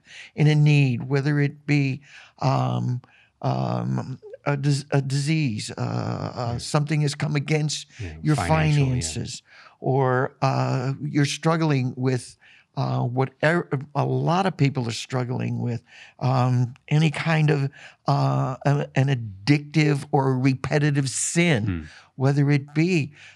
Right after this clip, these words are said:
Speaker 1: uh, s-, um, pornography, sexual, uh, alcohol, drugs. This is specific. We've,
Speaker 2: Yeah.
Speaker 1: we've, we've honed it down now. We've, we've taken
Speaker 2: Yeah.
Speaker 1: all the leaves off,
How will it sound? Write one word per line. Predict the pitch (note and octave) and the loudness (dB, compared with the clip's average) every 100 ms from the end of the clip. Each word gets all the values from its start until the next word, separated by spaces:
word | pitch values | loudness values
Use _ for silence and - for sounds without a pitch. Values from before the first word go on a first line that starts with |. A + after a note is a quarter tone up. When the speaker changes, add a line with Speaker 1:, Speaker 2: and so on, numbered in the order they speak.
| - | -4
Speaker 1:
uh, | C3 B2 | 0 0
s-, | A#2 - - | -2 -8 -4
um, | C3+ B2 A#2+ A2+ A2+ F#2+ G#2 A#2+ - A#2 _ - - - | -2 -2 -4 -6 -6 -6 -6 -8 -8 -10 _ -20 -20 0
pornography, | D3 D3 C#3+ C3+ B2 G#2+ - - - - - | 4 6 6 4 0 -4 -8 -10 -14 -20 -12
sexual, | - - D3 D3 - C3 A#2+ A2 - _ _ _ | -6 0 2 2 -2 -2 -4 -8 -14 _ _ _
uh, | C#3 C3+ A#2 - | -2 0 0 0
alcohol, | D3 D#3+ D3+ A#2 B2 - - - _ _ _ - | 0 0 -4 -4 -4 -6 -8 -16 _ _ _ -10
drugs. | - D3+ D3+ C3 A2 - _ - _ _ - | 0 2 2 0 -4 -10 _ -20 _ _ -8
This | C3 C3 G3+ - | -2 0 0 0
is | G3+ F3 | -2 -2
specific. | - - E3 - D#3+ - - - _ _ _ - | -4 0 0 2 -2 -2 -10 -16 _ _ _ -2
We've, | D#3 D3 | 0 0
Speaker 2:
Yeah. | - | -2
Speaker 1:
we've, | D#3+ D#3+ C#3+ D3 | 0 2 0 2
we've | C#3+ C#3 | 2 2
honed | D3+ F#3+ G3+ | 0 2 2
it | G3 D3+ | 0 0
down | F3+ D3+ D3 | 0 2 2
now. | C#3 C#3 C#3 | 0 0 0
We've, | C3 C3+ - - - - | 0 -2 -4 -16 -20 -2
we've | C3 B2+ | 0 2
taken | - F3 E3+ C#3+ | 2 2 2 2
Speaker 2:
Yeah. | |
Speaker 1:
all | D3+ F3 | 2 2
the | F#3 | 2
leaves | F3 F3+ E3+ D3 | 2 0 0 2
off, | C#3+ | 2